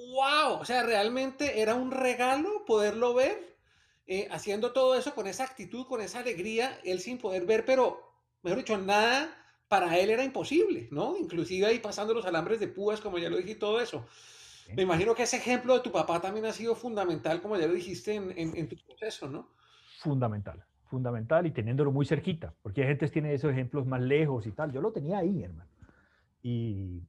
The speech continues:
Speaker 2: y como vos, lo disfrutábamos en la finca y en la casa. Yo los visitaba con frecuencia también en Cali. Eh, y eso ha sido, ha sido maravilloso, hermano. Mi papá es el profesor, eso. Y, y así sí vos te puedes poner y te pones en gratitud, te puede enseñar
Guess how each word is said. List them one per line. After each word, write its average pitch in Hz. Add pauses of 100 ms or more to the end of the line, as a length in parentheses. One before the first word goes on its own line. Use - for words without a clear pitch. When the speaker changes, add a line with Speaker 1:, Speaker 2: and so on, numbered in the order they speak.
Speaker 2:
y 151
como 131
vos, 170
lo 165
disfrutábamos 135
en 127
la 101
finca 156
y 113
en 107
la 92
casa. 156
Yo 120
los 135
visitaba 113
con 120
frecuencia 120
también 104
en 120
Cali. 143 (680)
Eh, 98 (400)
y 95
eso 117
ha 107
sido, 156 (260)
ha -
sido 131
maravilloso, 110
hermano. 120
Mi 101
papá 110
es 120
el 131
profesor, 113
eso. 165
Y, 160
y 147
así 139
sí 208
vos 208
te 214
puedes 156 (640)
poner 180 (460)
y 139
te 147
pones 135
en 175
gratitud, 160
te 131
puede 135
enseñar 147